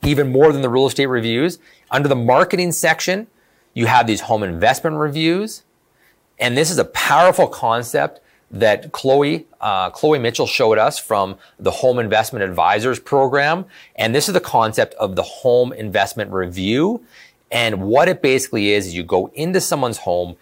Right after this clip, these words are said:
and you basically be, you help them walk them through everything in regards to real estate in their home, what kind of improvements they wanna do, the different preferred suppliers you might have to do that, Best My Nest. Help them,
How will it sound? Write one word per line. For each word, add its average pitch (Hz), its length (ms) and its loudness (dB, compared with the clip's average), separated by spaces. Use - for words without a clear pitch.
and 123 160 -6
you 131 60 -6
basically 160 560 -6
be, 117 340 -8
you 127 120 -10
help 156 280 -2
them 147 160 -6
walk 113 220 2
them 131 100 -10
through 120 200 -8
everything 185 440 -2
in 156 80 -2
regards 127 340 0
to 127 140 -6
real 113 180 -2
estate 117 160 -4
in 107 80 -6
their 107 80 -6
home, 147 220 -2
what 185 120 -2
kind 208 140 -2
of 156 60 -6
improvements 202 420 -6
they 156 100 -4
wanna 110 240 0
do, 82 240 -12
the 131 100 0
different 180 240 -2
preferred 160 320 0
suppliers 147 520 0
you 127 80 -10
might 139 200 -4
have 123 180 -6
to 127 80 -10
do 113 200 -8
that, - 280 -2
Best 95 260 -2
My 123 140 -6
Nest. 131 400 -6
Help - 180 0
them, 175 180 -6